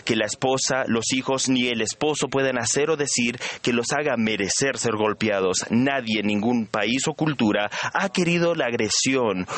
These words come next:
o la violencia de otra persona con autoridad o alguien más grande y fuerte. Quienes abusan o maltratan y procuran ocultar sus graves pecados pueden quedar impunes por un tiempo,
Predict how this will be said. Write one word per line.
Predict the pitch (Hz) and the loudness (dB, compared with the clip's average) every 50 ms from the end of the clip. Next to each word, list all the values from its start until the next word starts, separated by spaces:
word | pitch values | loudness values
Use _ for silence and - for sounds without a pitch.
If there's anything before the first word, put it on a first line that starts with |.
| - - - | -6 -4 -2
o | - 117 117 | 0 0 2
la | 113 107 107 | 2 2 2
violencia | 113 120 120 117 131 147 156 143 131 - - 117 101 95 | 2 2 2 2 2 0 0 0 -2 -2 0 0 0 0
de | 104 107 | 0 0
otra | 123 135 - 139 135 | 0 0 0 -2 -2
persona | - 135 135 - - 127 107 104 104 104 104 | -2 -2 -2 0 0 0 0 0 0 -2 -2
con | - 120 110 | 0 0 0
autoridad | 107 107 - - 113 113 110 107 139 190 151 107 92 95 - - - - - | 0 0 0 -2 0 0 0 0 0 0 0 -2 -4 -6 -8 -8 -6 -4 -2
o | - 104 104 107 | 0 2 2 2
alguien | 123 127 127 127 120 113 | 0 0 0 0 0 0
más | 113 107 98 - - | 0 0 0 -2 -2
grande | 123 120 131 135 131 127 131 131 127 - - | -2 0 0 2 2 2 0 0 -2 -2 -2
y | 117 113 | -2 -2
fuerte. | - - 104 95 90 85 - - 92 71 - - - - - _ _ - - 139 - - - - - - - | 0 0 0 0 0 -2 -2 -2 -2 0 -2 -4 -6 -10 -20 _ _ -20 -20 -20 -20 -18 -18 -18 -14 -8 -4
Quienes | - 120 117 110 110 110 - | -2 0 0 0 0 0 0
abusan | 110 98 98 110 131 139 135 - - 143 131 127 | 0 2 2 2 2 2 2 0 0 0 0 0
o | 123 | 0
maltratan | 123 120 120 123 - 123 120 110 104 - - 87 82 80 - - - - - - - | 0 0 -2 -2 -2 0 0 0 -2 -2 -2 -2 -2 -4 -6 -8 -12 -14 -10 -4 -2
y | - 107 | -2 -2
procuran | 95 - 92 92 85 - 117 123 127 131 127 120 | 0 0 -2 -2 0 0 0 2 2 2 2 0
ocultar | 107 92 104 - - 104 98 95 90 - 131 143 160 143 117 104 | 0 0 0 0 0 0 2 0 0 0 0 0 0 0 -2 -2
sus | - - 107 98 - | -2 -2 -2 -2 0
graves | - 110 107 110 107 113 107 - | 0 0 0 0 0 -2 -2 -2
pecados | - 107 101 - 117 110 107 110 113 113 - | -2 -4 -2 0 0 0 0 0 -2 -2 -2
pueden | - 143 160 175 190 175 165 | -2 0 0 2 2 0 0
quedar | - - 151 151 156 160 160 - - | 0 2 2 2 2 0 -2 -4 -2
impunes | - 156 147 143 - 214 208 196 190 185 - | 0 2 2 2 2 2 2 2 2 0 0
por | - 170 170 | -2 0 0
un | 180 175 | 0 0
tiempo, | 156 - 127 117 110 98 - 98 85 85 | 0 0 0 0 0 0 0 0 0 0